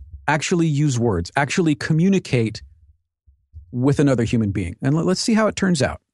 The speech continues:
even on the group. If you're not in the G Plus group, uh,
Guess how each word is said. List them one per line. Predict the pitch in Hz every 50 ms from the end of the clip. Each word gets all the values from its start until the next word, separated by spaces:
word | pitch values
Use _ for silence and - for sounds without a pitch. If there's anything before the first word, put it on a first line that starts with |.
| _ -
even | - 196 180 208
on | 185 180 180
the | 170
group. | 131 120 107 90 101
If | 101 -
you're | 139 143
not | 143 156 160
in | 165
the | 156 143
G | 123 147
Plus | 143 - 151 139 -
group, | - 143 135 131 - - _ - - - - _ _ - -
uh, | 123 120 117 117 117 113 113 113 113